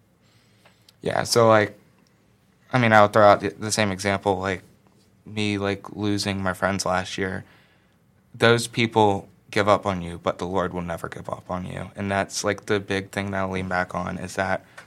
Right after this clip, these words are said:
I, like, I'm not here to impress anyone but the Lord. Like, he's the Savior. He's the one. He's the, he's the Holy Spirit. He's gonna get me to where I need to be.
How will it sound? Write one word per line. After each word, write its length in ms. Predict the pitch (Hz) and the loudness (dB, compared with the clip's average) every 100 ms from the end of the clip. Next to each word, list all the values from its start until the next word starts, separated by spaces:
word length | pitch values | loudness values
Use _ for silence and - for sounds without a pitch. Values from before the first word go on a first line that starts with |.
| _ _ _ _ _ _ _ _ _ _ _ _ _ _ _ - | _ _ _ _ _ _ _ _ _ _ _ _ _ _ _ 4
I, 280 | 113 110 | 4 4
like, 220 | 85 107 - | 0 -2 0
I'm 180 | 113 123 | 0 2
not 180 | 117 107 | 0 0
here 420 | 110 107 - - | -4 -2 -4 -8
to 160 | - 107 | -10 -8
impress 580 | 95 95 98 95 - - - | -8 -4 -2 -2 -4 -10 -6
anyone 540 | 101 104 104 107 110 110 | -4 -2 0 0 -2 -4
but 180 | - - | -8 -8
the 60 | 90 | -14
Lord. 280 | - - - _ _ _ _ _ _ - | -14 -16 -20 _ _ _ _ _ _ -16
Like, 180 | 92 - _ _ _ _ _ _ _ - | -16 -16 _ _ _ _ _ _ _ -6
he's 300 | 110 107 - | -4 -4 -4
the 140 | 113 | -6
Savior. 540 | 104 104 98 104 95 95 | -2 -2 0 0 0 -2
He's 380 | 101 98 101 - | -6 -6 -4 -4
the 80 | |
one. 460 | 107 95 92 92 92 | -4 -2 -2 -2 -6
He's 300 | - 98 98 | -10 -8 -8
the, 220 | 95 95 - | -12 -16 -18
he's 320 | - 92 95 - | -12 -10 -8 -8
the 100 | 98 | -8
Holy 240 | 104 98 | -6 -8
Spirit. 500 | - 101 92 92 90 _ _ _ _ _ _ _ _ _ _ _ _ _ _ | -8 -6 -4 -6 -8 _ _ _ _ _ _ _ _ _ _ _ _ _ _
He's 220 | - 101 95 | -12 -10 -8
gonna 220 | 104 98 | -8 -8
get 180 | 95 - | -8 -8
me 120 | 92 | -10
to 160 | - | -8
where 120 | 92 90 | -8 -8
I 60 | |
need 180 | 90 95 | -12 -16
to 60 | - | -20
be. 200 | - | -20